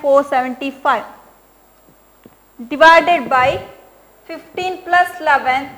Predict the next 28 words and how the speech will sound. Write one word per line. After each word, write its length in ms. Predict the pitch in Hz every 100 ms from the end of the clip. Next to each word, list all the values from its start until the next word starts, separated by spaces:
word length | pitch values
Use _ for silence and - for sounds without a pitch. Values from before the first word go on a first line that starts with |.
| - _
that 220 | 247 269 277
is 180 | 294 302
twenty-six, 580 | 320 339 330 294 285 - - _ _ -
minus 560 | 285 294 311 339 339 -
two, 220 | 277 277
that 200 | 269 262
is 160 | 285 277
twenty-four. 580 | 311 285 294 285 226 - - - _ _ _ _ _ _ _ _ _ _ -
And 200 | 285 277
this 120 | 302
is 200 | 370 370
equal 420 | 320 277 285 262 254 277
to 220 | 294 415 - - _ _ -
thousand 480 | 302 311 311 359 349
five 260 | 320 330
hundred 440 | 349 349 339 359 302
plus 280 | 294 262 320 - - - _ _ _ _ -
two 180 | 311 320 -
thousand 480 | 330 320 311 330
four 260 | - 320 339
seventy-five 960 | 330 277 277 277 302 - 294 247 277 - - - _ _ _ _ _ -
is 220 | 247 - 294
two 80 |
thousand 480 | - 285 294 285 359 -
four 180 | 311 294
seventy-five, 760 | 302 269 269 285 - 247 285 - - _ _
that 220 | 269 269
is 140 | 294